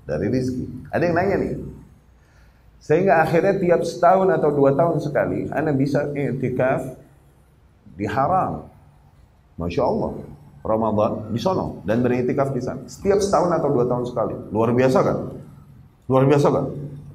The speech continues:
Oke, apakah bid'ah, Ustaz? Kalau ana rutin tiap tahun ke sono, Ramadan,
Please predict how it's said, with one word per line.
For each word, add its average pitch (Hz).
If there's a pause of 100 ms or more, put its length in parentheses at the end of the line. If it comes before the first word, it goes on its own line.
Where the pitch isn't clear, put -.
(120)
Oke, -
apakah 254
bid'ah, 185
Ustaz? 135 (880)
Kalau 170
ana 170
rutin 165
tiap 143
tahun 135
ke 127
sono, 117
Ramadan, 101